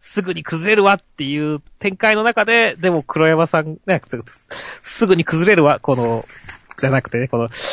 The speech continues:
無念だけが残る舞台なんて最初から始めなかったらいいのよっていう意見がはじ-、から始まる中で、でも黒山さんが無念かどうかは本人にしかわからないので、作品さえ残れば無念なんかと-、ことあるはずがねえんだよっていうところはなんだろう。すごい、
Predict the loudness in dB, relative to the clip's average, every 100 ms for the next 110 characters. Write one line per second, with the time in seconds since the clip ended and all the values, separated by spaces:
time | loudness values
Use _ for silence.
0 | 2 6 8 6 6 4 4 4 4 4
1 | 2 2 2 0 -4 -6 -4 -2 0 -2
2 | 0 2 2 2 0 -6 -8 _ _ -8
3 | -2 0 0 -2 _ -2 0 2 0 0
4 | -4 -4 -2 -2 0 2 2 2 2 4
5 | 2 2 -4 -20 -4 -4 2 4 4 4
6 | 0 0 2 2 2 2 0 4 4 6
7 | 4 2 -2 -12 -20 -8 -2 -2 -2 -6
8 | -2 0 2 2 2 2 -2 -12 _ -12
9 | -10 -4 -4 0 0 2 0 0 -4 -4
10 | -4 -2 -2 -4 -8 _ _ _ _ _
11 | -4 0 4 4 4 0 -2 -2 0 0
12 | 0 -4 _ 0 0 2 4 6 6 4
13 | 2 0 -4 _ -20 -20 -20 -20 -10 0
14 | 4 6 4 -2